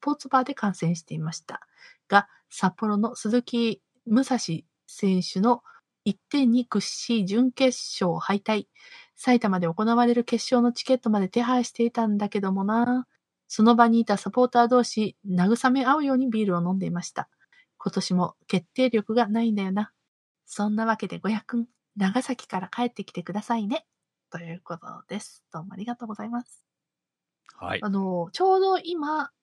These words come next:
Speaker 1: 結構スポーツの試合、大きいワールドカップ系が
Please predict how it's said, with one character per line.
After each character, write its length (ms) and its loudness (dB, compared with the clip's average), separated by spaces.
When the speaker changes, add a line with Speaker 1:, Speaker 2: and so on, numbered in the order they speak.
Speaker 1:
結 160 -6
構 100 -6
ス 120 -10
ポ 160 4
ー 20 4
ツ 140 -2
の 160 2
試 260 -2
合、 60 -2
大 180 2
き 200 -4
い 40 0
ワ 120 -2
ー 100 -2
ル 60 -6
ド 100 -4
カ 120 2
ッ 40 0
プ 180 -6
系 240 -2
が 460 2